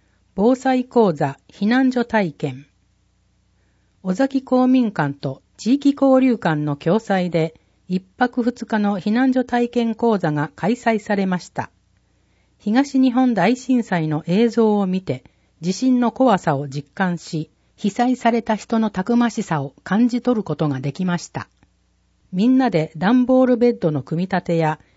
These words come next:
非常食作りを体験し、危機管理課職員による防災マップの見方や、ブイアール視聴体験をすることなどを通して、今後起こりうる災害に備えて、命を守る行動について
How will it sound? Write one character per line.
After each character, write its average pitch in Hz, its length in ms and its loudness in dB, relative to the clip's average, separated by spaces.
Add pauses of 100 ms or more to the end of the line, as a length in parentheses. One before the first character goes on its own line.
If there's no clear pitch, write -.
(120)
非 185 140 -4
常 247 220 4
食 247 320 -2
作 233 220 0
り 160 160 0
を 147 100 -2
体 190 240 -4
験 185 260 -4
し、 156 360 -10 (480)
危 185 120 -4
機 254 140 0
管 254 240 2
理 247 120 0
課 233 120 2
職 226 340 0
員 190 160 2
に 151 120 2
よ 143 120 2
る 147 300 0
防 180 220 2
災 254 280 0
マ 247 140 0
ッ 254 40 -4
プ 180 200 -4
の 143 140 -2
見 135 100 -4
方 160 300 -4
や、 147 240 -2 (320)
ブ 190 160 2
イ 254 160 2
ア 233 160 2
ー 233 60 2
ル 233 160 -2
視 - 120 -14
聴 262 220 2
体 254 260 0
験 156 260 -2
を 170 120 -2
す - 160 -6
る 226 100 -2
こ 247 140 -4
と 196 100 0
な 165 160 -2
ど 160 140 0
を 131 60 -10
通 208 300 0
し - 100 -18
て、 139 220 -12 (540)
今 240 300 2
後 240 120 0
起 185 160 -4
こ 247 140 2
り 254 120 2
う 233 120 2
る 156 80 0
災 190 260 -2
害 226 220 -2
に 226 100 -2
備 214 340 -2
え 147 40 -6
て、 135 240 -6 (240)
命 233 400 2
を 151 80 2
守 175 320 0
る 151 60 -2
行 180 260 0
動 220 160 2
に 220 140 -2
つ 214 160 -6
い 170 100 -2
て - 240 -10